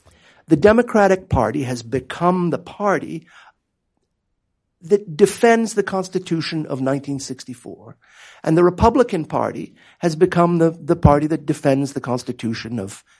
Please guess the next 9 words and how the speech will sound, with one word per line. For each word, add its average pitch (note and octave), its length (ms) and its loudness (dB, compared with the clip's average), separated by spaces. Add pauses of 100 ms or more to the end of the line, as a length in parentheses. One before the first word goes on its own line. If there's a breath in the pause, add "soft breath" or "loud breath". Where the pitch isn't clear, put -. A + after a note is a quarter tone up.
seventeen B2 580 -6
eighty-eight, A#2+ 460 -6
of A#2+ 80 -6
seventeen A#2+ 320 -4
eighty-seven A#2 520 -6
and A2 120 -10
seventeen A2+ 340 -8
eighty-eight. A2+ 440 -6 (400 loud breath)
So F3 500 8